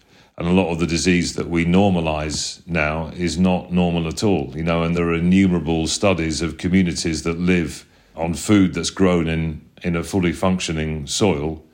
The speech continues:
for whom these diseases just don't exist. There's nothing equivocal about this, there's no doubt about this. And in fact, just before the Second World War kind of pushed all this to one side and led to the type of farming which we, we've been operating on for the last seventy, eighty years, there was a whole cohort of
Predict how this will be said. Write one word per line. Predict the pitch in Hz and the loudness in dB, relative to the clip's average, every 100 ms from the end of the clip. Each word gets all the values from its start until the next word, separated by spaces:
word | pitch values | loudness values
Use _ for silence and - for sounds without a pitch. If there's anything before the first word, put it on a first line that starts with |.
| _ _ | _ _
for | - 95 | -6 -2
whom | 92 95 | 4 4
these | 90 95 90 | 6 2 2
diseases | 92 110 90 | 0 2 0
just | 78 73 | -4 -2
don't | 87 82 | -2 -2
exist. | 71 71 87 - - - _ _ _ _ _ _ _ | -4 -4 -4 -4 -8 -14 _ _ _ _ _ _ _
There's | - | 0
nothing | 117 104 | 2 4
equivocal | 95 - 123 101 95 85 | 2 4 2 2 0 0
about | 82 80 | 0 -2
this, | 87 92 | 0 -2
there's | 80 | 0
no | 90 92 | 0 0
doubt | 82 101 95 78 | 2 0 0 -4
about | 78 76 | -8 -8
this. | 73 85 - - - - - - | -6 -6 -6 -8 -12 -20 -20 -6
And | 85 87 | -2 0
in | 85 | 0
fact, | - 95 - - | 2 0 0 0
just | 110 - | 0 2
before | 95 - 101 90 | -2 0 2 2
the | 87 | 0
Second | 104 98 90 | -2 -2 0
World | 90 85 82 | 2 0 0
War | 107 95 76 76 - _ _ _ | 2 2 0 -4 -12 _ _ _
kind | 90 85 | -2 -2
of | 73 | -2
pushed | - 101 95 | -2 -2 2
all | 90 | 0
this | 85 | 0
to | 87 | -2
one | 82 82 | -2 -2
side | - 92 85 80 | 0 0 0 -2
and | 82 82 | -2 0
led | 92 80 | 0 0
to | 90 | -2
the | 80 82 80 | 0 0 2
type | 98 87 | 2 2
of | 87 | -2
farming | - 92 85 82 80 | 0 0 2 -2 -2
which | 82 - | -2 -2
we, | 85 82 80 - 80 | 0 0 -2 -10 -6
we've | 87 73 | -6 -2
been | 82 85 | -2 -2
operating | 87 87 85 85 | -4 -4 -4 -2
on | 82 | -4
for | 76 | -4
the | 80 | -6
last | 80 - | -4 -4
seventy, | 80 80 | -4 -2
eighty | 78 82 | -4 0
years, | 92 90 76 71 | 4 4 2 -4
there | - - - _ 95 | -10 -18 -20 _ 0
was | 92 | 2
a | |
whole | 107 113 113 | 2 2 0
cohort | 113 117 92 90 85 80 | 2 4 4 2 0 0
of | 82 - | -6 -6